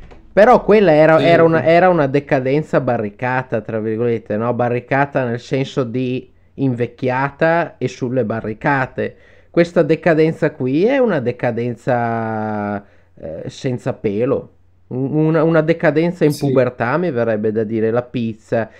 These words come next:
Speaker 1: e la comunicazione, il culturame. Stiamo, stiamo, diciamo, crescendo decrescendo, o decrescendo crescendo, è una cosa incomprensibile.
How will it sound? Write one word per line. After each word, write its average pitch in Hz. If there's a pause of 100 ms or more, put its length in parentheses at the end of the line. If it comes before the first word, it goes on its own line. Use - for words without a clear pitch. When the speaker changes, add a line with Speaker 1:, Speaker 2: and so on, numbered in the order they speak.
(160)
Speaker 1:
e 131
la 131
comunicazione, 127
il 131
culturame. 120
Stiamo, 214 (540)
stiamo, 175 (580)
diciamo, 170 (920)
crescendo 196
decrescendo, 139 (200)
o 151
decrescendo 156
crescendo, 117
è 110
una 127
cosa 156
incomprensibile. 160